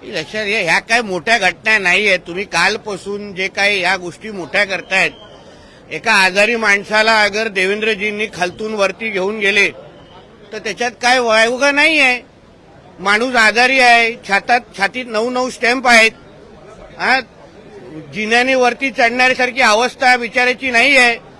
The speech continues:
म्हणून आमच्या देवेंद्रजींनी थोडा समाजसेवा केला, केली असेल तर ह्याच्यामध्ये वाईट होऊ नये. आणि उद्धव ठाकरे ला तुम्ही चॉकलेट द्या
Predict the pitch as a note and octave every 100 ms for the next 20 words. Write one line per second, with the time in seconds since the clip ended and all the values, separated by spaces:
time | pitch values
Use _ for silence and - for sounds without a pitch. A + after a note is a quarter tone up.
0 | - - B3+ C4 B3 B3 C#4+ C4 C4+ C#4
1 | C#4 C4 C#4 C#4 C#4+ - B3+ C#4+ C4+ A#3+
2 | C4+ C#4 C#4+ C4+ C#4+ C#4 C4 C#4+ C#4 -
3 | B3+ C#4 C#4 - C#4 C4 - - - -
4 | D4 A#3+ C#4+ D4 D4 D4+ C4 C4+ D4 B3
5 | E4 E4 C#4 C4+ - - - G3+ C#4 C4
6 | G#3+ F3 C4 D4+ B3+ A#3+ B3 C#4 A#3 -
7 | - - - - - - - F#3 B3+ B3+
8 | C4 D4 - A#3 A3 C4+ C#4 C#4 C#4 C#4+